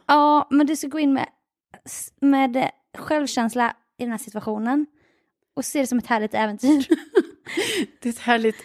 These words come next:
Speaker 2: event.
Speaker 1: Ja, evenemang. Det kommer
Speaker 2: Ja.
Speaker 1: bli jättekul.
Speaker 2: Nej, men vi får väl... Eh,
Speaker 1: Nej.
Speaker 2: vi ser. Vi, det är
Speaker 1: <laughs> Ja.
Speaker 2: möjligt att vi uppdaterar om detta.
Speaker 1: Nej, men
Speaker 2: Eller
Speaker 1: det
Speaker 2: så
Speaker 1: måste
Speaker 2: gör vi inte
Speaker 1: vi.
Speaker 2: det.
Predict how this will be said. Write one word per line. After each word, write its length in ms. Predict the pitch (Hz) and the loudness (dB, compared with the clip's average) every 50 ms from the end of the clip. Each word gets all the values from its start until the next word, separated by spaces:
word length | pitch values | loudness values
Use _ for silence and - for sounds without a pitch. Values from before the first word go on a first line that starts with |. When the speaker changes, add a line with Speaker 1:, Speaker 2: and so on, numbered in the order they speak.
| - | -8
Speaker 2:
event. 640 | - 233 214 196 220 208 190 175 175 196 233 247 _ _ | -6 -6 -4 -2 -2 -2 -2 -2 -2 -4 -6 -8 _ _
Speaker 1:
Ja, 540 | 254 269 285 294 294 285 285 277 269 262 339 - - _ - | -8 -2 2 4 4 6 6 6 4 4 2 0 -2 _ -6
evenemang. 1000 | 247 262 226 233 233 240 233 233 240 254 254 262 269 269 269 269 269 269 269 269 262 349 - - - - - - - | -6 -6 -6 -6 -8 -6 -6 -6 -4 -4 -4 -4 -2 -2 -4 -4 -4 -6 -8 -8 -10 -12 -16 -16 -18 -20 -18 -10 -10
Det 80 | 285 | -8
kommer 160 | - 320 285 | -6 -4 -4
Speaker 2:
Ja. 40 | 180 | -4
Speaker 1:
bli 100 | - 285 | -4 -4
jättekul. 560 | 277 285 285 - 247 233 - 240 233 233 226 | -4 -6 -8 -10 -18 -12 -10 -8 -8 -8 -6
Speaker 2:
Nej, 100 | 233 233 | -4 -4
men 140 | 214 233 233 | -2 -2 0
vi 120 | 247 269 254 | 0 -2 -2
får 180 | - 262 247 | -2 -4 -2
väl... 280 | 233 233 226 226 220 220 | -2 -2 -2 -2 -2 -2
Eh, 140 | 214 208 214 202 202 208 | -2 -2 -2 -4 -4 -6
Speaker 1:
Nej. 380 | 202 202 196 196 202 202 196 _ _ _ | -6 -6 -8 -8 -8 -10 -12 _ _ _
Speaker 2:
vi 200 | 180 190 285 349 | -4 -2 -2 -2
ser. 340 | - - 262 190 160 175 175 | 0 2 2 2 2 0 -2
Vi, 380 | 202 262 302 320 311 285 277 277 330 247 | -2 -2 -2 -2 -2 -4 -4 -4 -6 -2
det 140 | 240 302 | 0 0
är 40 | 330 | 2
Speaker 1:
<laughs> 20 | 339 | 4
Ja. 80 | 359 285 | 4 4
Speaker 2:
möjligt 440 | 294 302 285 269 247 220 226 - - | 4 4 2 2 0 0 -2 -2 -2
att 180 | 220 202 - | -4 -4 -4
vi 80 | - 220 | -4 -4
uppdaterar 460 | 240 - - - 202 - - 202 190 | -4 -4 -4 -6 -6 -2 -2 -2 0
om 80 | 190 202 | 0 -2
detta. 220 | 214 214 - 202 202 | -4 -6 -2 -2 0
Speaker 1:
Nej, 100 | 233 285 | 2 2
men 100 | 320 320 | 2 2
Speaker 2:
Eller 140 | 294 285 | 2 2
Speaker 1:
det 60 | 285 302 | 0 2
Speaker 2:
så 60 | 285 | 0
Speaker 1:
måste 160 | 285 247 262 | 2 2 2
Speaker 2:
gör 180 | 262 262 254 247 | 2 2 0 -2
vi 60 | 254 | 0
inte 140 | 262 330 330 | 0 0 2
Speaker 1:
vi. 160 | 311 311 302 - | 2 2 2 2
Speaker 2:
det. 140 | 226 240 | 2 -2